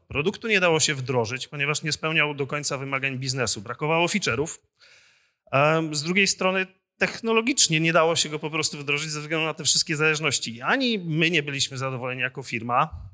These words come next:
no i była też opinia odnośnie agencji i projektantów, że są zbędni, bo po co przychodzą,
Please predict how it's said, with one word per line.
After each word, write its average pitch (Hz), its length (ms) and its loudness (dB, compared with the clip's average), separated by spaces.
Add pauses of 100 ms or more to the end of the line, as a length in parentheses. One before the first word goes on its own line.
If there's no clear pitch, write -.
(140)
no 147 160 2
i 156 140 2
była 147 260 2
też 151 160 -2
opinia 143 380 -2
odnośnie 131 380 -4
agencji 143 540 0
i 151 60 -4
projektantów, 135 760 -2
że 143 280 0 (400)
są 214 220 0
zbędni, 151 580 2 (280)
bo 156 100 -2
po 151 100 2
co 135 140 2
przychodzą, 226 680 2